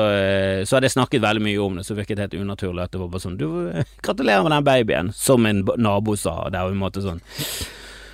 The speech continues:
«Vet du hva, det, eh, hun er død.» Så det var, det var sånn, ekstremt, eh, vondt. Jeg så jo bare smerten i øynene til naboen når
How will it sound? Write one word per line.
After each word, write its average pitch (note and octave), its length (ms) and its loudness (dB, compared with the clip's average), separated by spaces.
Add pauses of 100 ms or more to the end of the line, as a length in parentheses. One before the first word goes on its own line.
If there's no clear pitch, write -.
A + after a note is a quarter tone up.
(280)
«Vet A#2 80 8
du A2+ 80 8
hva, G2+ 160 10
det, F#2 100 8 (1900)
eh, F2 880 4
hun F2+ 160 2
er E2+ 160 -2
død.» - 240 -2
Så C#3 160 2
det F3 160 4
var, E3 160 4
det E3+ 80 6
var D3+ 160 6
sånn, A2+ 300 2 (800)
ekstremt, A#2+ 1040 0
eh, G2 320 -4
vondt. G2 540 0
Jeg G2+ 180 -4
så B2+ 160 2
jo F#2 80 0
bare F#2+ 120 -2
smerten G2 420 -2
i - 40 -8
øynene F2+ 380 -4
til F#2 220 -4
naboen F#2 420 -4
når E2+ 240 -6